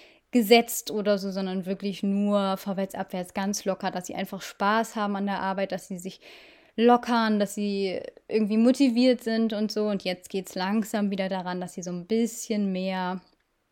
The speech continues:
ähm, ja, bisschen durchgearbeitet werden, ein bisschen durchlässiger werden, ein bisschen, ähm, ja, sich weiterentwickeln. Und grundsätzlich ist es ja auch immer Ziel,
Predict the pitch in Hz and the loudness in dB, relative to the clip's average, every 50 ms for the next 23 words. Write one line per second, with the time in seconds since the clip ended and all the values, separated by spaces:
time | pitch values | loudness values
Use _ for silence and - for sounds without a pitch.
0 | _ _ _ _ _ _ - - 214 196 190 190 180 170 170 175 175 - _ - | _ _ _ _ _ _ -12 -6 -4 -2 -2 -2 -2 -4 -6 -8 -12 -16 _ -6
1 | - 202 185 - - _ _ _ 226 208 - 220 208 190 190 196 214 202 - - | -4 -4 -4 -4 -10 _ _ _ -4 -2 0 0 0 2 0 0 -2 -2 -2 -4
2 | 185 180 180 185 196 190 196 180 190 185 190 175 202 196 - 208 190 190 - - | -4 -2 -2 -4 -4 -4 -2 -2 -2 -2 -2 -2 -4 -4 -2 -4 -4 -4 -6 -8
3 | - - - - _ _ _ _ _ _ _ _ _ _ _ - 254 277 294 277 | -16 -20 -20 -20 _ _ _ _ _ _ _ _ _ _ _ 4 8 8 8 6
4 | 285 - 254 240 226 - - 233 220 214 208 208 196 208 202 202 202 202 196 202 | 6 4 2 2 2 0 0 0 2 4 4 2 2 2 2 2 2 2 0 -2
5 | 202 180 180 190 - - - 190 185 185 180 175 175 170 175 - - 180 175 175 | -2 -4 -4 -4 -6 -6 -6 -4 -4 -4 -6 -6 -6 -8 -8 -8 -8 -8 -8 -8
6 | 175 170 156 - _ _ _ _ _ _ _ _ _ _ _ _ _ _ _ _ | -8 -10 -12 -14 _ _ _ _ _ _ _ _ _ _ _ _ _ _ _ _
7 | _ - 160 170 - - _ 185 180 202 175 - 208 208 220 233 233 220 208 - | _ -10 -10 -10 -10 -14 _ -8 -6 -6 -2 2 4 4 4 4 4 2 4 2
8 | 214 - 226 208 185 185 180 - - 202 208 196 208 202 208 214 202 196 - - | 2 2 2 0 0 -2 -4 -2 -2 -2 2 2 0 0 0 -2 -2 -2 -4 -8
9 | - - - - _ _ _ _ _ _ _ - 226 220 240 240 - - 220 202 | -18 -20 -20 -20 _ _ _ _ _ _ _ 0 2 2 2 2 4 6 6 6
10 | 196 208 196 - - 208 202 196 190 - - - 247 240 262 277 277 277 277 285 | 6 6 4 2 0 0 0 0 -2 -4 -2 0 2 4 4 4 4 4 2 0